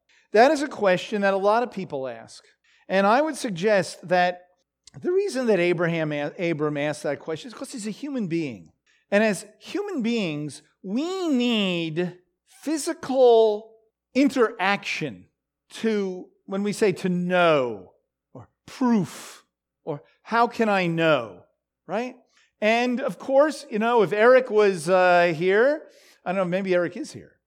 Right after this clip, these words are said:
Oh, oh, the pressure's on now, right? So,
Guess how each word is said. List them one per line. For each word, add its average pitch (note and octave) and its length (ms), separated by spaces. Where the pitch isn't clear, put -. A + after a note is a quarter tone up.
Oh, G#3 640
oh, D#3+ 400
the - 60
pressure's E3 400
on D#3 240
now, C3+ 380
right? A3 320
So, B3 600